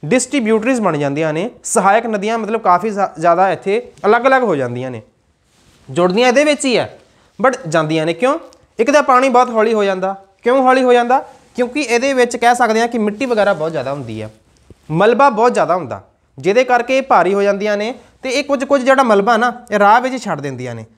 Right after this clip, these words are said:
ਕੁਝ ਇਸ ਤਰ੍ਹਾਂ ਦੀ ਸ਼ੇਪਸ ਬਣ ਜਾਂਦੀ ਹੈ। ਇਹਨਾਂ ਨੂੰ ਤੁਸੀਂ ਕੀ ਕਹਿੰਦੇ ਹੋ? ਇਹਨਾਂ ਨੂੰ ਤੁਸੀਂ ਡੈਲਟਾ ਦਾ ਨਾਮ ਦਿੰਦੇ ਹੋ। ਕਾਹਦਾ ਨਾਮ ਦਿੰਦੇ ਹੋ? ਡੈਲਟਾ ਦਾ ਨਾਮ ਦਿੰਦੇ ਹੋ। ਹੋਪ ਸੋ ਇਹ ਗੱਲ ਕਲੀਅਰ ਹੋ ਗਈ ਹੋਣੀ ਆ, ਡੈਲਟਾ ਕਿਹਨੂੰ ਕਹਿੰਦੇ ਆ। ਕਿ ਜਦੋਂ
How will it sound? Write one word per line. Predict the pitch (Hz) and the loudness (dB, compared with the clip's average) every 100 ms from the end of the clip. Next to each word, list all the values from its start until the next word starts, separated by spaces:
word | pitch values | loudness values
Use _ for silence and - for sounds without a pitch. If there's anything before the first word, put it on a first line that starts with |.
| - | -8
ਕੁਝ | 233 | -6
ਇਸ | 226 240 | 0 0
ਤਰ੍ਹਾਂ | 240 262 | 4 2
ਦੀ | 262 | 2
ਸ਼ੇਪਸ | - 240 233 | 0 -2 -2
ਬਣ | 180 135 | -4 -4
ਜਾਂਦੀ | 117 113 104 | -6 -8 -12
ਹੈ। | 101 _ _ _ _ _ - 208 | -14 _ _ _ _ _ -6 0
ਇਹਨਾਂ | 254 | 2
ਨੂੰ | 269 | 2
ਤੁਸੀਂ | 247 247 | -4 -6
ਕੀ | 233 | -4
ਕਹਿੰਦੇ | 202 190 | -4 -4
ਹੋ? | 127 110 - | -8 -10 -6
ਇਹਨਾਂ | 196 | -4
ਨੂੰ | 226 | -4
ਤੁਸੀਂ | 180 180 | -4 -4
ਡੈਲਟਾ | 131 117 156 | -2 0 2
ਦਾ | 170 | 2
ਨਾਮ | 170 160 | 0 -4
ਦਿੰਦੇ | 151 156 156 | -4 -8 -8
ਹੋ। | 156 _ | -12 _
ਕਾਹਦਾ | 180 202 | 0 2
ਨਾਮ | 254 247 | 2 0
ਦਿੰਦੇ | 240 240 | 0 -2
ਹੋ? | 254 294 - _ _ 147 | -4 -4 -14 _ _ 0
ਡੈਲਟਾ | 226 254 285 | 2 4 2
ਦਾ | 277 | 2
ਨਾਮ | 226 202 | 0 -2
ਦਿੰਦੇ | 160 127 110 | -4 -10 -12
ਹੋ। | 110 _ _ - | -18 _ _ -2
ਹੋਪ | 226 | 0
ਸੋ | 220 311 | 2 0
ਇਹ | 285 | 2
ਗੱਲ | 247 | 2
ਕਲੀਅਰ | 269 233 247 | 2 0 0
ਹੋ | 240 | 2
ਗਈ | 202 214 | 0 -2
ਹੋਣੀ | 190 190 | -4 -6
ਆ, | 226 | -4
ਡੈਲਟਾ | 160 160 180 | -2 -2 -4
ਕਿਹਨੂੰ | 170 175 | -6 -8
ਕਹਿੰਦੇ | 156 147 151 | -6 -8 -8
ਆ। | 101 - _ _ _ - | -10 -14 _ _ _ -6
ਕਿ | 185 | 0
ਜਦੋਂ | 180 202 214 | 0 2 0